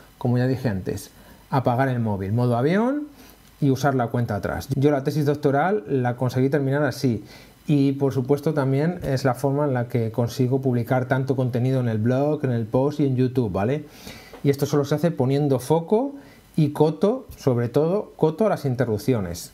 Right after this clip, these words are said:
que ojo, yo no siempre lo hago bien, ¿eh? Por último os comparto algunos recursos que me parecen interesantes para mejorar en la productividad.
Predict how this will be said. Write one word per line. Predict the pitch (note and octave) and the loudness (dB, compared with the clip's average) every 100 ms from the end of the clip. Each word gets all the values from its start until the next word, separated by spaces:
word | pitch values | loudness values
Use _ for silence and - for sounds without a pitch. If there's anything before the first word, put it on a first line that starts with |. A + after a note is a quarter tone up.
| - | -10
que | - B2 | -2 0
ojo, | C3+ - G#2+ - - | 0 -4 -14 -14 -4
yo | B2+ B2 B2 B2 A#2+ A#2 A#2 B2 | 0 0 0 0 0 -2 -2 -2
no | C#3 C3+ | -2 0
siempre | D3 B2+ | 0 2
lo | C3 | 2
hago | A#2 G#2+ | 0 -2
bien, | F#2 G2 | -2 0
¿eh? | F3 A3 - - - - - - | 0 -2 -8 -14 -14 -14 -18 -8
Por | - D#3 | 0 2
último | F3 F#3 F#3 | 2 2 0
os | |
comparto | F3+ E3 F3+ F3+ F3+ F#3+ F3+ | 2 0 2 0 0 0 2
algunos | C3 D3 D#3 | 0 0 0
recursos | D3+ C#3+ E3+ F3 E3+ F#3 F#3+ - | 0 0 0 0 0 0 0 -2
que | C3 | -2
me | A#2+ | 0
parecen | C#3+ D3 C#3 | 0 0 0
interesantes | C3 A#2+ D3+ D3+ E3 E3 | 0 0 0 0 -2 -2
para | - D3 E3 - | 0 0 0 -4
mejorar | C3+ B2+ B2 - A#2+ C3+ D#3+ E3+ E3+ - - - | -4 -4 -2 0 0 2 0 -2 -10 -20 -20 -6
en | C#3 C#3+ | -2 0
la | C3+ A#2+ | 0 0
productividad. | A2+ G#2+ - G#2+ F#2+ E2 | 0 -2 -2 -2 -2 -4